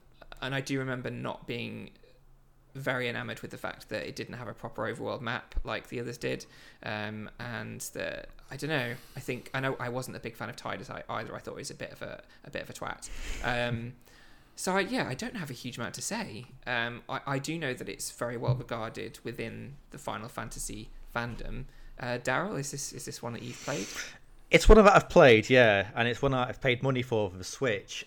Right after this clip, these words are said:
Speaker 2: And I tell you what, I've probably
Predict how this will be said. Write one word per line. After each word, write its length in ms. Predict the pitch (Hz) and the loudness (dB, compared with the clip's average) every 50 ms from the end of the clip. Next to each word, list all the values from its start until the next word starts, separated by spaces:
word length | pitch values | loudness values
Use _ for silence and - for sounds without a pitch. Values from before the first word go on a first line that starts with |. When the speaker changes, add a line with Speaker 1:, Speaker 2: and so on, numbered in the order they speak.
| - - | -4 -2
Speaker 2:
And 480 | 117 123 123 120 113 117 113 110 - - - - - - - - | 0 0 0 0 -4 -6 -6 -8 -8 -10 -14 -16 -20 -20 -12 -10
I 40 | 120 | -10
tell 220 | - - - 180 | -6 0 2 4
you 100 | 185 185 | 4 6
what, 260 | 175 147 123 110 110 | 6 6 6 4 4
I've 280 | 107 113 120 117 117 - - - - - - - - | 4 2 2 2 -2 -6 -16 -20 -20 -20 -20 -10 -10
probably 840 | - - - - 165 170 165 - 147 151 147 147 139 135 135 131 | -10 -8 -2 0 2 2 2 0 -4 0 2 2 4 2 0 -2